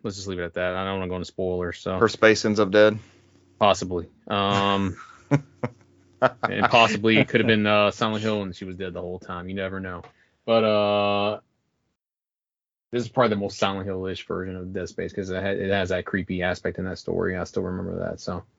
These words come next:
Speaker 1: like, all that shit you were doing is, like, not what you think it is at the end of the game. So, you know, you don't know what's real or not because a whole marker is just fucking with your head the whole time. So it's like, there's a nice little twist at the end where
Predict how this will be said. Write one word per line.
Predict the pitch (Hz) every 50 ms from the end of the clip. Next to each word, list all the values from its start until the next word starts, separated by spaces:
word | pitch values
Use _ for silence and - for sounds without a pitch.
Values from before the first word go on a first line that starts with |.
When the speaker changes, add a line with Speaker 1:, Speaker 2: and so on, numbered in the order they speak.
| _ _ _ _ _ _ _ _ -
Speaker 1:
like, | - 90 - -
all | - 101 104 101
that | 101 95 -
shit | - 107
you | 98 98
were | 95 92
doing | 98 98 98 98 92
is, | 92 90
like, | 95 92
not | 92 95 92
what | 95 92 -
you | 104
think | 90 92 90 92 -
it | 87
is | 90 90 87 87
at | 85 87
the | 90
end | 87 87
of | 85
the | 85
game. | 85 90 90 90 87 85
So, | - 95
you | 92 92
know, | 92 90 90 92 92
you | 92 92
don't | 90 92
know | 92
what's | 92 92 85 - -
real | 98 92
or | 92 92 92
not | 92 92 92 90
because | 95 90 101
a | 98 90
whole | 85 117 113 107
marker | 104 104 104 110 98 - - 90 87
is | - -
just | 101 - -
fucking | - 98 - - 95
with | 90 92
your | 92 92
head | 98 98 92 90
the | 92
whole | 92 92 92 92
time. | - 101 92 95 98 95 90 _ _ _ _ _ _ _ _ _ _ _ _ _ _ _ _ -
So | - 98 92 90 90 90 90 92
it's | 92 90
like, | - 95 95 90 - - - _ _ _ _ _ _ - - - - _ _ _ _ _ _ _ _ _
there's | - 113 104 104 101 95
a | 92
nice | 95 104 107 110 113 110 104 98 -
little | 110 90 90
twist | - - 104 95 - -
at | 90
the | 95 98 98 95
end | 95 95 95 95
where | 95 92 95 95 95 92 92